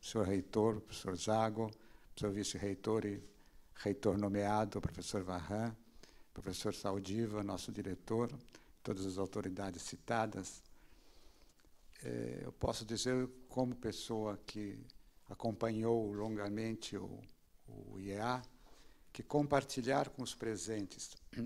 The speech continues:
a inauguração dessas novas instalações do I E A é um momento muito feliz.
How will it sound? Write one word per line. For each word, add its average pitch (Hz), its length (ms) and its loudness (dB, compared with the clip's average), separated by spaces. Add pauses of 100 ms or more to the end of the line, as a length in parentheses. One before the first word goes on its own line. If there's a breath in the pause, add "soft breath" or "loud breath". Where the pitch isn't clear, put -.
a 117 80 -6
inauguração 113 840 -2 (400 loud breath)
dessas 104 380 -2
novas 110 360 4
instalações 98 760 -2
do 104 120 -6
I 98 120 -2
E 101 80 0
A 120 180 -2 (380 loud breath)
é 117 80 -2
um 117 60 0
momento 117 520 -2
muito 117 300 -4
feliz. 104 680 -4